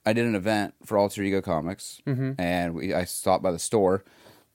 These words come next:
Speaker 1: 'cause they, I forgot, I completely forgot. They were like, "Hey, we got two comics for you up here. Like, can you come get 'em semi-quickly?" 'Cause they have to sit on that, then that revenue.
Speaker 2: Yeah.
Speaker 1: And so that was, like, weeks ago. And then I was like, "Oh, shit, like,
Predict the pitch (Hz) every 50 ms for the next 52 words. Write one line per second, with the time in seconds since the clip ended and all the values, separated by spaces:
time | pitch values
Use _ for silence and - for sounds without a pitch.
0 | _ _ _ _ _ - - - - _ _ - - - 117 110 113 120 120 117
1 | 110 - 107 107 - 113 85 87 95 82 95 95 - 85 82 101 87 82 - -
2 | 98 98 98 87 85 92 92 92 92 87 117 127 135 127 135 120 - - 113 98
3 | - 98 107 104 95 82 - - 87 82 82 85 80 - - 87 87 85 85 80
4 | - _ - - 87 90 85 85 _ _ _ - - 92 90 82 95 95 95 90
5 | 87 85 82 - _ _ - - _ _ _ _ _ _ _ _ _ - - -
6 | 131 123 117 95 - - 160 165 - 98 85 95 95 - 98 85 85 - - -
7 | - _ _ _ _ _ _ _ _ _ - 104 104 - 92 - - - - 120
8 | 101 87 87 87 85 - - 85 87 87 85 - - 85 101 107 98 92 85 82
9 | 85 87 - _ - - 117 107 104 104 - - 98 95 90 - 107 98 95 90
10 | 78 107 107 104 98 101 80 - 95 98 107 98 - - 98 85 85 87 87 87
11 | 87 - - - 104 104 104 101 98 98 98 95 95 73 139 135 107 - - -
12 | 151 160 - - 92 85 -